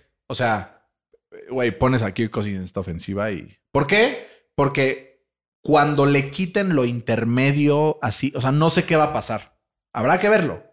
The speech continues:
Probablemente vaya y ejecute. Pero ¿sabes qué? Si me da paz.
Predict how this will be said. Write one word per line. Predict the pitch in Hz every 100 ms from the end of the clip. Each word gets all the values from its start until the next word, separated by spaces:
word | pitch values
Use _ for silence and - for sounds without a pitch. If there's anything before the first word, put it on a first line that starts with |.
| _
Probablemente | 156 156 202 233 208 214 202 208
vaya | 175 170 190
y | 160
ejecute. | 131 131 170 - - _ _ _ _ _ _ -
Pero | 123
¿sabes | 160 151
qué? | 151
Si | 139
me | 131
da | 110 110
paz. | 127 156